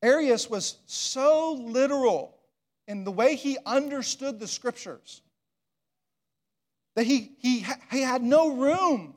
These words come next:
for this type of metaphor and how it could transcend our human experience and apply to God. But it defies the limitations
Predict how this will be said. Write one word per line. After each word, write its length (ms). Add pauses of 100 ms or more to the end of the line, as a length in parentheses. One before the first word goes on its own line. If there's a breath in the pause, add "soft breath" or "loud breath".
(120)
for 160
this 220
type 320
of 140
metaphor 640 (460)
and 100
how 220
it 100
could 200
transcend 760
our 160
human 320
experience 800 (140)
and 100
apply 320
to 100
God. 380 (2250)
But 100
it 140
defies 920
the 100
limitations 1120